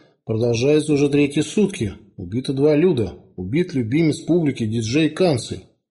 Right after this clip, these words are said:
Мы уже не говорим о челах. Из дома невозможно выйти, чтобы не наткнуться на приблудного кровососа, а пресс-служба Великого дома нафиг продолжает отделываться общими фразами.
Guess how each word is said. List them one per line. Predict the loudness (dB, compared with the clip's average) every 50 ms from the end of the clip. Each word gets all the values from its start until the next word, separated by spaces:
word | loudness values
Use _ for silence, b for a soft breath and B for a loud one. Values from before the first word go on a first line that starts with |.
| _ _ _ _ _ _ _ _ -10
Мы | -6 -4
уже | -2 -2 0 0
не | 0 2
говорим | 4 4 4 4 4 4 2 2
о | 0
челах. | -2 -2 0 2 2 4 2 2 -2 -6 -16 -20 -20 _ _ _ _ _ _ _ _ _ _ _ _ _ _ _ _ _ _
Из | -8 -8 -4 0
дома | 2 4 4 6 6
невозможно | 6 6 4 4 4 4 2 2 2 2 2 2
выйти, | 4 4 2 2 2 0 -4
чтобы | -4 -4 -4 -4 -2 -2 0
не | 0
наткнуться | 0 0 -2 -2 0 0 2 2 2 0 0
на | -2 -2
приблудного | 0 0 0 0 2 2 2 4 4 2 2
кровососа, | 2 0 2 2 2 2 0 0 2 2 0 0 0 -4 -6
а | -6 -6 -6 -6
пресс-служба | -2 0 0 0 0 0 0 0 2 2 2 0 2
Великого | 2 2 2 0 0 -2 -2 0
дома | 2 2 2 2 2 0
нафиг | 0 0 0 -2 -2 -4 -4
продолжает | -4 -4 -2 -2 -2 -2 -2 0 0 0 0 0 0
отделываться | -2 -2 -2 -2 -2 -2 -2 -2 -4 -4 -2 -2
общими | -2 -2 -2 -4 -4 -4 -4
фразами. | -2 -2 0 2 2 2 0 -2 -4 -8 -8 -12